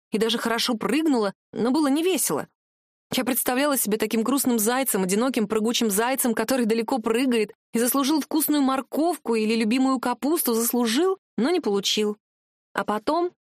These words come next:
через неделю, была встреча нашей группы по истории. Нам дали задание собрать информацию и приготовить доклад о войне Судного дня. Война Судного дня.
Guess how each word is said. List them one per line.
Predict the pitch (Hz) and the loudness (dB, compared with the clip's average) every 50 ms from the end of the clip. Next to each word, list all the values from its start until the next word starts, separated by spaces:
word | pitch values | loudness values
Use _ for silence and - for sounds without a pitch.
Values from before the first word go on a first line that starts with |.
| _ _ | _ _
через | - - 214 214 208 | -4 -2 0 2 2
неделю, | 226 240 233 202 202 190 165 147 - - _ _ _ _ _ _ _ | 2 0 2 0 0 0 0 -2 -4 -8 _ _ _ _ _ _ _
была | - 202 247 339 415 | -2 0 0 0 0
встреча | 381 - - 339 339 - 277 | -2 0 -2 0 0 2 0
нашей | 240 254 269 - 254 214 | 0 0 0 0 0 0
группы | 220 233 - - 233 | 0 -2 -2 -2 -6
по | 196 - 233 | -2 -2 -2
истории. | 240 240 - _ - 190 170 156 - - - _ _ _ _ | 0 0 0 _ 0 0 0 -2 -4 -6 -8 _ _ _ _
Нам | - 196 208 220 | -4 -2 0 0
дали | 226 226 226 | 0 0 0
задание | 226 202 214 208 208 233 233 226 214 208 | 0 0 0 0 0 0 0 0 0 0
собрать | - 214 202 220 214 - | 0 0 -2 -2 -2 -2
информацию | 220 208 - 220 208 214 247 311 349 - - - - | -2 -2 -2 -2 0 0 0 0 0 0 -2 -2 -2
и | |
приготовить | 185 - 190 190 202 208 285 311 269 208 | -2 -2 0 0 0 0 0 0 0 0
доклад | 180 190 185 - 254 294 302 - _ _ _ | -2 -4 -2 0 -2 -2 -2 -4 _ _ _
о | - 196 | -6 -2
войне | 170 202 202 208 233 269 277 | -2 0 0 2 0 0 0
Судного | - - 247 233 226 240 233 247 | 0 0 0 2 2 2 2 2
дня. | 220 233 226 175 143 143 _ _ _ _ _ _ _ _ _ _ _ _ _ _ _ _ - | 2 2 0 0 -2 -6 _ _ _ _ _ _ _ _ _ _ _ _ _ _ _ _ -8
Война | - - 185 196 196 208 294 339 | -2 -2 0 0 0 0 0 0
Судного | - - 262 262 226 247 247 240 | -2 -2 -2 -2 0 0 0 0
дня. | 226 208 185 165 147 123 | 0 0 0 -2 -2 -4